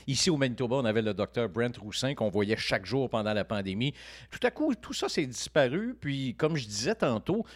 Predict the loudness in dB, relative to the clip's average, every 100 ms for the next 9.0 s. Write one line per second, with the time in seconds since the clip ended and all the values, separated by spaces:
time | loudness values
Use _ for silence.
0 | -6 -2 0 0 0 0 -4 -4 -6 -6
1 | -6 -2 2 2 2 0 0 -2 0 0
2 | 2 0 -2 -4 -2 -2 -2 -6 -2 -2
3 | 0 -2 0 0 2 2 0 0 0 -2
4 | -4 -4 -4 -10 -18 -4 4 6 4 0
5 | -2 -2 2 4 4 0 -2 0 4 4
6 | 4 4 4 4 2 2 -2 -2 -8 -2
7 | 0 2 0 0 0 0 -4 -4 -4 -2
8 | -2 0 0 0 -2 -4 0 0 0